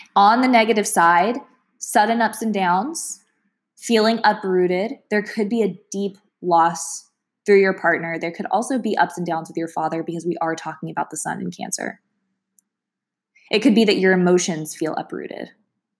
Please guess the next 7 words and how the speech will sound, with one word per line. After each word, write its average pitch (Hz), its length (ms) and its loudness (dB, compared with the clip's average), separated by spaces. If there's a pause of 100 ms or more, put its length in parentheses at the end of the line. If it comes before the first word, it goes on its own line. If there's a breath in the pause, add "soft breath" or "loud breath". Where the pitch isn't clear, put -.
(1040 loud breath)
If 311 260 4
you 370 160 10
have 254 420 2
the 214 80 2
sun 214 720 0
in 190 340 -2
the 175 340 -2